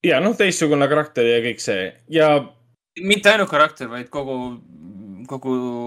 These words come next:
Speaker 2: narratiiv on täiesti teistsuguse lähenemisega. Siin
Speaker 1: Noh,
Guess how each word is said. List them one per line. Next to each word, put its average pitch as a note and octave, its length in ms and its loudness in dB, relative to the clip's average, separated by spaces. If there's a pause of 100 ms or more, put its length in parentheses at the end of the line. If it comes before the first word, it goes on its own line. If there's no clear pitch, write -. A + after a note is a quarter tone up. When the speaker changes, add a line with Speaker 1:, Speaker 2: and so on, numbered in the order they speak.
(240)
Speaker 2:
narratiiv G2+ 540 -8
on F#2+ 100 -18
täiesti A2 540 -8
teistsuguse G#2+ 500 -16
lähenemisega. G2 720 -14
Siin - 160 -8
Speaker 1:
Noh, C#3+ 60 -14